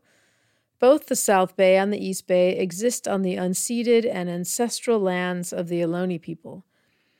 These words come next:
This podcast is a project of Surge Faith and is particularly designed for white people,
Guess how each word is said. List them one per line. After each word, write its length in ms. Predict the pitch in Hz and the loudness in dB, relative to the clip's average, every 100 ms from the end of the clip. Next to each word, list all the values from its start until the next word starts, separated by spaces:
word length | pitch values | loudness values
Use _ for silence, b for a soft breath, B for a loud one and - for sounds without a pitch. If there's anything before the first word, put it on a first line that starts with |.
| _ _ _ _ _ | _ _ _ _ _
This 180 | 262 294 | -2 -2
podcast 800 | - 214 180 180 190 180 185 - - - | 0 0 0 0 2 2 2 -4 -12 -8
is 460 | 202 185 180 175 - | -2 2 2 0 -6
a 80 | |
project 500 | 196 233 220 208 214 | -4 0 0 0 0
of 120 | 208 180 | -2 -2
Surge 360 | - 196 190 | 0 0 -2
Faith 420 | - 196 214 262 - | 0 0 2 -2 -6
and 180 | 185 | -6
is 140 | 185 185 | -4 -4
particularly 760 | - 208 311 311 311 285 262 | -8 -6 -6 -4 0 2 2
designed 540 | 240 220 196 196 190 190 | 0 -2 0 0 0 -4
for 180 | - 185 | -4 -2
white 300 | 185 202 - | 0 -2 -2
people, 480 | 196 170 175 196 | -6 -4 -4 -4